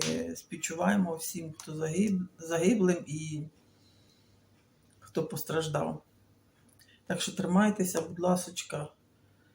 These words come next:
Надіємося, що це все скоро закінчиться, за страхіття. От. Всім дякую, хто зі мною на каналі,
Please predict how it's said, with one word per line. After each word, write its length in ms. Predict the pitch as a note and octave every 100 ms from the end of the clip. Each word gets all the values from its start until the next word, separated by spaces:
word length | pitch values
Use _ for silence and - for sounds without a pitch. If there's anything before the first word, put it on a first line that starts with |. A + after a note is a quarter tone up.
| _ _
Надіємося, 500 | F3 E3 F3+ E3 D3+
що 200 | D3+ -
це 100 | E3+
все 180 | E3 -
скоро 360 | - D#3+ D#3
закінчиться, 580 | D3+ D3+ F3+ F3+ D#3+ D#3+
за 140 | D3+
страхіття. 640 | D3 - D3+ - C#3 - - _ _ _ _ _ _ - _ - _ _ _ _ _ _ _ _ _ -
От. 340 | D3+ D3+ - - _ _ _ _ _ _ - _ _ _ _ _ _
Всім 260 | - F#3+
дякую, 500 | E3+ F3 E3+ D#3+ D#3
хто 400 | D#3 - D#3+ D#3
зі 140 | D#3 D#3+
мною 280 | D#3+ D3+ D3+
на 120 | D3+
каналі, 600 | F3 F3+ A#3+ A#3 G#3